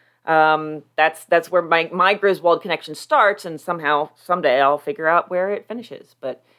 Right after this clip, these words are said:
yeah, so it's definitely interesting to, to come upon that. This was not intentional at all. It was only as I was finishing up the case that I was like,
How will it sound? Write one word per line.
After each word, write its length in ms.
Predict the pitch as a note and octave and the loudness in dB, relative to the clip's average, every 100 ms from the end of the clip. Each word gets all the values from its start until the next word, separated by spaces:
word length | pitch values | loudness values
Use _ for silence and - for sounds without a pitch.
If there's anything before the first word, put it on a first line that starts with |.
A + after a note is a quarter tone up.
| _ _ - | _ _ -16
yeah, 220 | A#3 C#3+ | -14 -14
so 380 | - D#3 D3+ D3+ | -4 2 6 6
it's 220 | D3 C#3+ | 2 0
definitely 460 | D#3 D#3+ C#3 D#3 C3 | -2 -2 0 0 0
interesting 460 | D#3+ D3+ D#3+ D3 D3 | -4 -2 0 0 -2
to, 380 | D#3 C#3+ C#3 - _ _ | -2 0 0 -6 _ _
to 220 | F3 A2+ | -8 -8
come 240 | - C4 C#4+ | -4 -2 0
upon 340 | - G3+ F3 | 0 0 2
that. 200 | E3+ D#3+ | 2 0
This 160 | E3 F3 | -2 -10
was 80 | E3+ | -2
not 160 | F#3 | 0
intentional 640 | F3 E3 G#3 G#3+ - C#3+ C#3 | 0 -2 -4 -4 -2 0 2
at 40 | |
all. 300 | G3 D#3 C3+ | 4 4 2
It 140 | C3+ | 0
was 100 | D3+ | 0
only 320 | E3 D#3+ D#3 A#2 | -2 -2 0 2
as 160 | D3+ | 2
I 80 | D3+ | 2
was 160 | D3 - | 0 0
finishing 340 | F#3+ F#3 F3 | -6 -4 -6
up 120 | D#3 | -6
the 60 | - | -6
case 260 | F#3 F#3 | -6 -6
that 100 | E3+ | -2
I 40 | D3 | -2
was 120 | C3+ | 0
like, 220 | C#3+ - | -4 -4